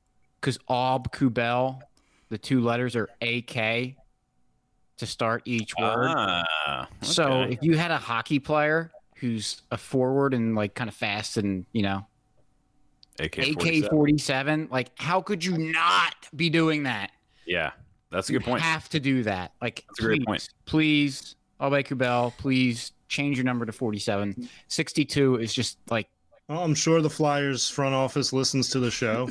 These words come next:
Speaker 1: <laughs> They do.
Speaker 2: Or
Speaker 1: Well, they listen
Speaker 2: you
Speaker 1: to the Ronald and Slappy show, but not the
Speaker 3: Yeah.
Speaker 1: other one.
Speaker 3: Yeah.
Speaker 2: Or you could, you could, you could invent a new rifle called the A K sixty-two.
Speaker 1: That, that's actually not a bad idea.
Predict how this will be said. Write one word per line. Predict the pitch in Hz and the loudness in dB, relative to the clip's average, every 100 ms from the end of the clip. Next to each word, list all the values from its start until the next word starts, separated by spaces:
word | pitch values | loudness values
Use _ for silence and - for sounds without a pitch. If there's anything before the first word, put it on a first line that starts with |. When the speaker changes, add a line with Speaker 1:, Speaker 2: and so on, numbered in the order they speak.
| - | 0
Speaker 1:
<laughs> | 381 - | 0 0
They | 123 | 0
do. | 139 - | 2 4
Speaker 2:
Or | 233 92 110 - - - - | 4 4 2 -2 -10 -14 -2
Speaker 1:
Well, | 190 | 2
they | 190 | 4
listen | 233 254 | 6 6
Speaker 2:
you | - | 4
Speaker 1:
to | 190 | 4
the | |
Ronald | 180 190 170 | 4 6 6
and | 151 | 2
Slappy | - 151 127 117 | 2 0 0 -2
show, | 123 113 | 0 0
but | 113 | -2
not | 117 110 - - - 117 | -2 -2 -4 -14 -20 -4
the | 110 | -2
Speaker 3:
Yeah. | 101 | 0
Speaker 1:
other | 95 85 | -2 -6
one. | 90 - - | -10 -14 -10
Speaker 3:
Yeah. | 120 107 | -4 2
Speaker 2:
Or | 165 170 | 2 2
you | 110 - | 0 -4
could, | 98 | -6
you | 101 107 | -6 -4
could, | 110 78 | -4 -2
you | 82 104 | 0 0
could | 104 | 0
invent | 87 82 76 73 107 98 | -2 -4 -6 -4 -4 -4
a | 87 | -6
new | 90 87 | -4 -2
rifle | 78 104 - 80 82 - _ | 0 0 -2 -6 -8 -10 _
called | - 80 82 | -4 -2 0
the | 82 | -2
A | 80 | -2
K | 82 | -2
sixty-two. | 78 82 - 78 127 - - - 160 - - _ _ _ _ _ - _ | -2 -2 -2 2 2 2 -4 -10 -10 -10 -20 _ _ _ _ _ -20 _
Speaker 1:
That, | 139 131 - 131 - | -4 -4 -6 -14 -8
that's | - - | -8 -6
actually | 110 - 113 | -6 -2 -2
not | 101 92 | 0 -2
a | |
bad | 95 90 | -2 -2
idea. | 87 117 95 | -2 -2 -2